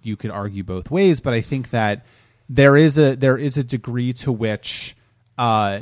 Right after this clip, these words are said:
you know, back in the sixties and seventies and, and, and maybe even eighties and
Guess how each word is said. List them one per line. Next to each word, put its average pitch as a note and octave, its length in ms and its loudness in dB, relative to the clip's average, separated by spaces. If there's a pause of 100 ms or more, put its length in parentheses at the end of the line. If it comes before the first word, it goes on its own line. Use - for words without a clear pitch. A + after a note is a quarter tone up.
you B2 100 -10
know, A2+ 140 -4
back A2+ 460 -6
in A2 600 -8 (160)
the A2+ 80 -12
sixties G#2 560 -10
and F#2+ 100 -14
seventies G#2 600 -10
and, G2+ 160 -10
and, G2+ 180 -12
and G#2 160 -10
maybe G#2+ 300 -6
even G2 180 -10
eighties A2 440 -10
and G2 180 -10